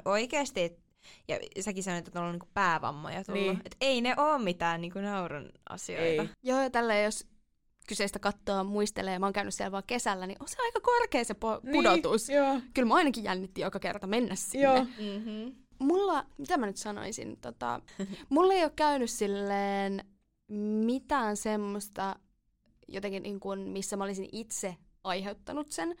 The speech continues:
Speaker 2: Joo.
Speaker 3: On ollut toki niinku sellaisia, että on vaikka niinku suuttunut tyttöystävälle jostain aivan naurettavan pienestä asiasta ja sit
Speaker 1: Mm.
Speaker 3: on niinku riidelty siitä ja
Speaker 1: Mm.
Speaker 3: tavallaan tämmösiä niinku sosiaalisia juttuja.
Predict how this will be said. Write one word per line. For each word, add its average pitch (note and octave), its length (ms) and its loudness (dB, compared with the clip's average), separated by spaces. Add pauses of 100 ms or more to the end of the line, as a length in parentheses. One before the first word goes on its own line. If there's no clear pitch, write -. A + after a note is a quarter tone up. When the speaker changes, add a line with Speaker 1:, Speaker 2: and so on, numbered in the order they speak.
Speaker 2:
Joo. G#3 200 -6 (280)
Speaker 3:
On D4+ 200 8
ollut E4 200 6
toki C4+ 200 2
niinku A3 200 2
sellaisia, G3+ 440 0
että F#3 320 -6 (120)
on G3 180 -4
vaikka F#3+ 240 -8
niinku F3+ 180 -6
suuttunut F3+ 580 -4
tyttöystävälle - 640 -6
jostain F#3 580 -4 (340)
aivan F#3 280 4
naurettavan C#3+ 500 -2
pienestä - 340 -6
asiasta - 380 -8
ja F#3+ 80 -6
sit G3 120 -6
Speaker 1:
Mm. G3 60 -8
Speaker 3:
on G3 60 -6
niinku F#3 180 -6
riidelty F#3 480 -4
siitä F3 400 -4
ja - 280 -2
Speaker 1:
Mm. G#3 240 -6
Speaker 3:
tavallaan G3 260 -4
tämmösiä F#3+ 280 -4
niinku F#3+ 180 -6
sosiaalisia G3+ 680 -2
juttuja. F3+ 500 -6